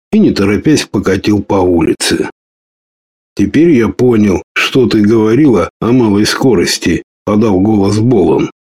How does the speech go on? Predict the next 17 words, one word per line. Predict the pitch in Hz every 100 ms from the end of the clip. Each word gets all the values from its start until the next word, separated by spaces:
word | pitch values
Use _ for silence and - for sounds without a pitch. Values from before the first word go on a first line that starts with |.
| _ _ _ _ -
Он | 202 143
надвинул | 101 92 98 95 92
шляпу | - 104 92 95
на | 90
глаза | 90 98 95 107 147 135 - _
и, | 120
задрав | 113 127 123 120 101
подбородок, | - 104 104 113 170 170 143 - - _
гордо | - 98 156 107 104 95
обозревал | 92 95 117 113 120 127
окрестности. | 107 - 101 87 82 90 - - - - 165 - _ _ _ _ _ _ _
"А | -
слабо | 92 113 135 170 175 - _
до | 113
двадцати | 123 139 123 180 151 -
пяти | 160 135 147
километров | 101 123 143 151 117 - -